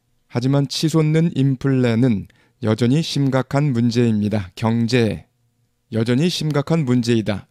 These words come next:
remain을 써서요. remains a serious problem. 하시겠습니다. But soaring inflation remains a serious problem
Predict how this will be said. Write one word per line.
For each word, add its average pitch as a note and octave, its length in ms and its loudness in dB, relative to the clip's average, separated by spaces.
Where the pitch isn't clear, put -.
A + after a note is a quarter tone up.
remain을 C3 580 0
써서요. A2+ 460 -2
remains C3 680 0
a A2+ 80 0
serious C3 680 -2
problem. A2+ 640 -2
하시겠습니다. B2+ 680 -4
But A2+ 180 -4
soaring E3 640 2
inflation C3 840 0
remains B2 460 0
a A2+ 60 0
serious C#3+ 760 0
problem A#2+ 680 0